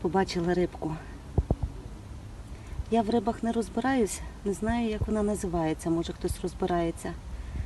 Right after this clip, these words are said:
І впізнає, і підкаже мені, що це за риба.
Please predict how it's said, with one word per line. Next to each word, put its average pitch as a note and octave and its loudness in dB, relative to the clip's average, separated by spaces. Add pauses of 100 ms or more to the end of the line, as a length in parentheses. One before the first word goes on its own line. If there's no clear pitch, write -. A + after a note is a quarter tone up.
(800)
І A#3 6
впізнає, G#3+ 2
і G#3+ 0
підкаже G#3 2
мені, G#3+ 2 (1300)
що G3+ 0
це - -4
за A3 0
риба. A3+ 0